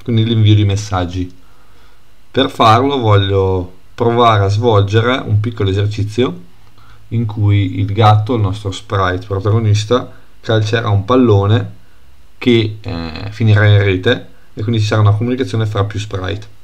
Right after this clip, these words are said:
Il primo sprite è il nostro gatto, il secondo sprite che vado a caricare subito sarà un pallone da calcio.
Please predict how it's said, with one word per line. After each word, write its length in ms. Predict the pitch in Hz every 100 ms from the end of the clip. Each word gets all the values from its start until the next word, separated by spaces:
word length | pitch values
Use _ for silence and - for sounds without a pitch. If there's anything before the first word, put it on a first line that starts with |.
| - - - - - - -
Il 100 | 110
primo 240 | 110 117
sprite 480 | 107 123 135 135 123
è 40 |
il 120 | 98
nostro 340 | 92 92 - 95
gatto, 540 | 85 82 - 101 90 - - - -
il 140 | - 104
secondo 400 | 107 117 120 123
sprite 560 | - 123 98 104 -
che 100 | 107
vado 200 | 95 90
a 40 | 90
caricare 400 | 95 95 107 117
subito 400 | - 101 104 123
sarà 240 | 104 90
un 140 | 92
pallone 260 | 87 87 87
da 140 | 85
calcio. 680 | 85 87 82 85 - 92 -